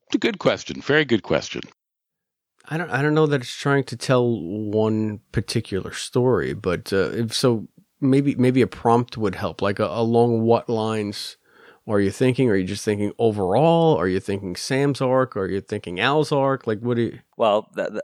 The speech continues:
Speaker 3: I wanted to gauge your kind of thoughts about, is there, do you think there is an overarching story to, uh, from start to finish for Quantum Leap? What do you think it is? Um, and do you think the alternate ending has, uh,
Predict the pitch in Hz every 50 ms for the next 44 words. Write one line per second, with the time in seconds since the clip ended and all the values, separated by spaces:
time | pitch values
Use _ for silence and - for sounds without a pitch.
0 | - _ 104 110 113 117 120 131 131 123 - 117 104 - 113 101 - 113 104 107
1 | 104 101 - - - 98 98 107 107 104 104 101 101 95 - _ _ _ _ -
2 | 107 101 98 95 92 - - - 127 117 98 98 - - - 104 98 - 107 104
3 | 104 107 - - 135 143 139 117 104 95 - 123 113 110 98 - - 117 107 135
4 | 151 151 143 - - 131 127 - - 127 120 120 117 107 113 110 110 110 113 107
5 | 113 110 107 104 104 104 - - 101 101 98 - - - 107 104 107 101 95 98
6 | 92 - 104 87 - - - 101 101 - - - - 107 95 92 95 - - -
7 | - - - 110 107 - - - 110 - - - 104 95 92 - - - - 98
8 | 95 - - - 110 104 104 - 107 107 110 117 117 117 - - _ - - -
9 | - - _ - 110 123 - - 117 110 98 - 113 104 95 - 101 80 95 107
10 | 107 104 104 104 104 - - - - - _ _ - - 95 95 90 92 92 92
11 | 92 85 - - 101 98 98 95 90 - 107 101 95 98 - 104 98 98 - 104
12 | 98 92 92 95 - 110 101 92 90 87 - - 92 90 90 87 90 85 85 78
13 | - 90 87 87 87 - - - _ _ _ _ _ - _ - - 76 90 90
14 | 85 -